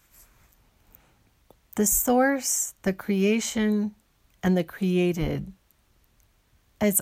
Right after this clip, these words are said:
all one, as being one, as being. So while we are not God, we are all aspects of God.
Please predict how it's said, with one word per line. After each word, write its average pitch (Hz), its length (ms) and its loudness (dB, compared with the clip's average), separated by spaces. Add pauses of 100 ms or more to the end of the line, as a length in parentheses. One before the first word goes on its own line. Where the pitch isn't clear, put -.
(100)
all 214 380 2
one, 190 600 2 (1500)
as 208 280 6
being 196 580 4
one, 175 400 4 (100)
as 185 240 0
being. 180 640 2 (1700)
So 196 500 4 (360)
while 214 360 4
we 247 160 2
are 262 120 2
not 180 560 0
God, 185 680 0 (680)
we 202 180 -2
are 196 140 2
all 190 440 0
aspects 180 640 0 (220)
of 151 300 0
God. - 480 -4